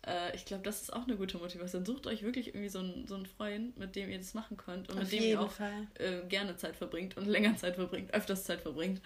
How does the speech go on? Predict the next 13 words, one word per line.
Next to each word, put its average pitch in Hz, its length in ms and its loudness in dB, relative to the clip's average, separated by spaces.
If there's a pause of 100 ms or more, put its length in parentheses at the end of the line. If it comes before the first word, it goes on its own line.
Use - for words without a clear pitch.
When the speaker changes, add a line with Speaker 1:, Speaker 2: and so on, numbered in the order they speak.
(540)
Speaker 1:
äh, 185 180 4
dass 185 240 0
ihr 180 160 0
mit 180 160 -2
dem 175 260 -2
irgendwie 175 360 -4
was 180 160 -6
macht. 196 260 -6
Also 165 200 -4
ich 165 120 -8
weiß 180 160 -6
nicht, 165 140 -8
ob - 80 -8